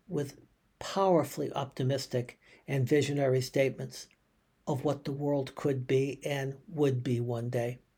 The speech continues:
And none of those is as famous as the statement in the book of Micah, where the prophet says, "The day will come when lo yisa goy el goy chera v'lo yilmedu od milchama."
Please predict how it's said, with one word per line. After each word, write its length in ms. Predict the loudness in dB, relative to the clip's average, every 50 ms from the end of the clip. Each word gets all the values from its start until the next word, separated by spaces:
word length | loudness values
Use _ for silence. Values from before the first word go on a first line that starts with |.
| _ _ _ _ _ _ _ _ _ _ _ _ _ _ -20 -20 _ _ _ _ _ _ _ -4
And 220 | -2 0 0 4
none 180 | 4 6 8 8
of 160 | 6 6 6
those 420 | 4 4 6 4 2 0 -4 -12 -18 _ _ _ _ _ _ _ _ _ _ _ _ _ _ _ _ _ _
is 200 | 2 2 4 4
as 140 | 0 -2 -2
famous 720 | -2 0 2 4 4 4 4 2 0 -2 -6 -10 -12 -14 -18 _ _ _ _ _ _ _ _ _ _ _ _ -2
as 200 | -2 -2 0 -2
the 60 | -4
statement 580 | -6 -2 2 6 6 6 4 2 -2 -4 -4 -4 -12 -18 -4 0
in 100 | 0 0
the 80 | 0
book 240 | 0 -2 -2 0 0
of 140 | 0 0 0
Micah, 400 | 0 0 0 0 0 -2 -2 -4 -8 _ _ _ _ _ _ _ _ _ _ _ _
where 120 | -2 -2
the 80 | -2 -2
prophet 460 | -2 2 2 2 4 4 2 0 0
says, 300 | 0 0 0 0 2 0
"The 100 | -2 -2
day 220 | 2 2 4 4
will 180 | 4 4 2 0
come 400 | 0 -4 -4 -2 -2 -2 -2 -2
when 160 | -2 -2 -2
lo 240 | 0 2 2 2 4
yisa 420 | 4 4 2 2 2 0 0 0
goy 300 | 0 4 4 4 6 6
el 140 | 4 4 2
goy 240 | 2 4 4 4 4
chera 400 | 2 2 4 6 6 6 6 4
v'lo 340 | 2 0 2 4 4 6 6
yilmedu 580 | 6 4 4 2 0 -2 -2 0 0 2 4
od 200 | 4 4 4 2
milchama." 680 | 2 2 2 2 2 0 -2 -2 0 0 -2 -2 -4 -8